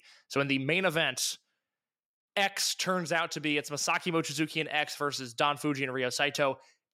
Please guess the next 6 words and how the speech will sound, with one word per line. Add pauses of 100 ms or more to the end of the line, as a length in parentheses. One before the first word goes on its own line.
(100)
X (260)
is (140)
Genki (280)
Horiguchi. (160)
He
has